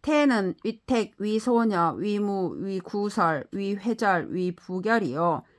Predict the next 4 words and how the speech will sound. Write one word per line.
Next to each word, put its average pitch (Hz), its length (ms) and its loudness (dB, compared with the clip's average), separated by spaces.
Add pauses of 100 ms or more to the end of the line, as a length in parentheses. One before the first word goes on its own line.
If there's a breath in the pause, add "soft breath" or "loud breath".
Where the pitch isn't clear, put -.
(220 soft breath)
기여, 208 440 2
지하의 175 640 0 (800)
위항로요. 202 1000 2 (1800)
위첩, 202 840 2